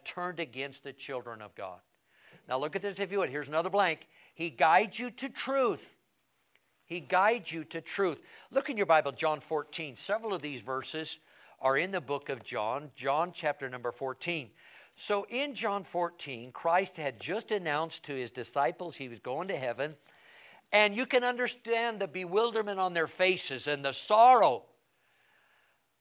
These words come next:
But then he tells them what's gonna happen when he goes to heaven. Look at verse number twenty-six. "But the Comforter, which is the Holy Ghost, whom the Father will send in my name, he shall teach you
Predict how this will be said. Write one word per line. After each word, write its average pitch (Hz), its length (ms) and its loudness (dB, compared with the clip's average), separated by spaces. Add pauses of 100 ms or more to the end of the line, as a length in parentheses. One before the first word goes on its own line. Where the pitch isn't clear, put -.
(180)
But - 140 -4
then 226 160 2
he 262 140 -2
tells 240 340 2
them 240 140 -2
what's 233 200 0
gonna 214 220 -2
happen 196 480 2
when 170 160 -6
he 156 80 -4
goes 160 260 -2
to 175 100 -2
heaven. 151 160 -4
Look 262 160 -2
at 247 40 -6
verse 220 180 -4
number 165 320 -2 (300)
twenty-six. 151 960 -2 (720)
"But 202 180 8
the 208 100 4
Comforter, 180 920 0 (280)
which 170 340 -2
is 233 180 0
the 240 160 0
Holy 220 300 0
Ghost, 143 560 -6 (480)
whom 190 200 -6
the 185 120 0
Father 220 420 4
will 196 200 0
send 214 440 -4
in 160 160 -4
my 175 260 -2
name, 147 480 -8 (600)
he 220 180 -6
shall 185 420 2
teach - 440 -6
you 247 100 -4